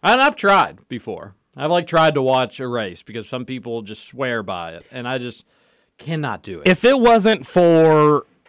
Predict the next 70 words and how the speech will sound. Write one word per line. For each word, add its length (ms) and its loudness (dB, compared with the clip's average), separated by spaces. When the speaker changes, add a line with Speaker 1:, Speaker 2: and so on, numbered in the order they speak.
Speaker 2:
like, 220 0
DraftKings 680 2
daily 520 2
fantasy 480 0
lineups, 680 0
I 160 4
wouldn't 320 2
like 240 0
it 80 -4
near 180 -4
as 80 -8
much 280 -2
as 80 -6
I 80 -4
do. 260 -8
But 320 -2
filling 400 4
those 260 6
out 360 4
just 120 -6
makes 240 0
it 60 2
interesting, 480 0
gives 180 0
you 80 2
a 20 2
little 180 2
more 180 0
skin 260 -6
in 60 -10
the 80 -10
game. 260 -10
I 80 2
don't, 220 4
Speaker 1:
Yeah, 40 -6
Speaker 2:
I 120 6
don't 160 6
ever, 140 6
Speaker 1:
maybe, 160 2
maybe 260 -2
that's 200 -2
what 120 -4
I 100 -2
need 200 -8
to 60 2
Speaker 2:
I 40 4
don't 160 4
Speaker 1:
give 120 6
Speaker 2:
ever 100 4
Speaker 1:
it 80 -2
a 20 -8
Speaker 2:
bet 240 4
Speaker 1:
go. 80 0
Speaker 2:
it 160 -6
for 100 0
what 160 2
it's 140 -4
worth. 260 -2
I 80 2
don't 240 2
ever 260 2
bet 280 0
race 280 -2
winner 300 0
or 60 0
top 260 0
five, 260 -2
any 200 -6
of 80 -8
that. 280 -8